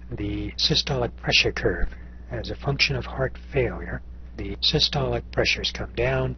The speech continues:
the increase in preload has moved us over here to the right, the increase in the Starling effect causes any greater ejection than we might expect with heart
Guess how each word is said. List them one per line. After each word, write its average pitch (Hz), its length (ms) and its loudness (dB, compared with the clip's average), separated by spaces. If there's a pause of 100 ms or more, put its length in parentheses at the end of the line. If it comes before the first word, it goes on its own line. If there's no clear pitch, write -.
the 95 240 -2
increase 131 600 2
in - 120 -6
preload 120 520 2
has 104 160 -2
moved 120 260 -2
us - 280 6 (180)
over 107 160 -6
here 107 380 -4
to 101 200 0
the 95 220 -4
right, 123 400 2 (400)
the 92 340 -6
increase - 520 0
in 117 160 -6
the 101 140 -8
Starling 127 560 0
effect 160 380 0
causes 104 560 0 (100)
any 104 280 -6 (160)
greater 120 420 2 (120)
ejection 131 580 0
than 113 160 -2
we 110 100 -4
might 110 240 -2
expect - 480 -2
with 113 100 -6
heart 131 240 -2